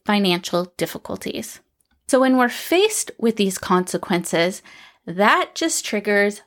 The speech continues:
more feelings of shame, guilt, and anger. And thus, the cycle continues,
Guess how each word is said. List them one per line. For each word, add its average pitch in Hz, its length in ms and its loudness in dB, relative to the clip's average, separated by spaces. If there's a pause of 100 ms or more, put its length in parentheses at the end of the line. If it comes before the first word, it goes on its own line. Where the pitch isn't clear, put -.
more 254 640 2
feelings 196 720 0
of 226 180 4
shame, 180 600 -2
guilt, 160 420 -2 (240)
and - 140 -4
anger. 247 400 -2 (800)
And 190 160 4
thus, 277 420 2 (380)
the 165 100 -8
cycle 175 420 0
continues, 214 720 -2